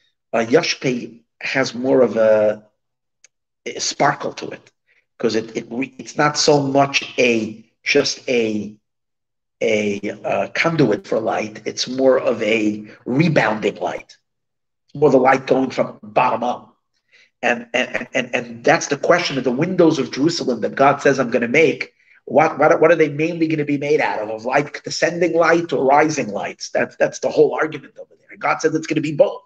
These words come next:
But what do you see that, that Tzemach Tzedek is bringing? You see over there as well, Yosef is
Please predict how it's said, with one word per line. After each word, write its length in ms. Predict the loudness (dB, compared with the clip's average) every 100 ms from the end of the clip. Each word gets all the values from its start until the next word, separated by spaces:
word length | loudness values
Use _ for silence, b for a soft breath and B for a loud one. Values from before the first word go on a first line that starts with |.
| _ _ _ _ _ _ _ _ _ _ _ 4
But 80 |
what 80 | 4
do 80 | 4
you 60 | -2
see 260 | -4 -6
that, 260 | -2 -4 -4
that 120 | -10
Tzemach 460 | -10 -2 0 0 0
Tzedek 240 | 0 2
is 100 | -2
bringing? 360 | -2 -2 -2 -4
You 100 | -6
see 240 | -8 -2 0
over 160 | 2
there 320 | 4 4 6
as 140 | 4 4
well, 480 | 2 4 2 -2 0
Yosef 600 | 2 2 2 -2 -2 -8
is 300 | -16 -16 -20